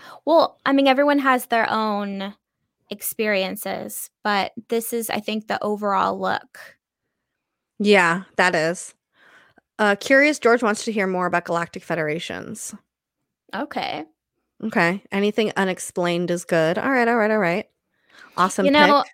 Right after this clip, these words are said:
Speaker 2: pick.
Speaker 1: if, if it was at night, though, I can see how, um, this kind of creature can look a lot like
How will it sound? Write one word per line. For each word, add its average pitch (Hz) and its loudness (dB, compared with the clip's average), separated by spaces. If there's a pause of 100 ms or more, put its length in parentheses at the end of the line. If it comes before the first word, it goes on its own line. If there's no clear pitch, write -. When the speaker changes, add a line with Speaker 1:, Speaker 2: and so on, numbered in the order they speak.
Speaker 2:
pick. 269 2
Speaker 1:
if, - -8 (120)
if 262 -2
it 294 2
was 330 0
at - 2
night, 196 0 (180)
though, 254 -2 (100)
I 220 -4
can 226 -6
see 226 -8
how, 202 -2
um, 190 -6 (1800)
this 208 -2
kind 226 -2
of 214 -4
creature 220 -6
can 202 -8
look 196 -8
a 190 -4
lot 185 -4
like 185 -6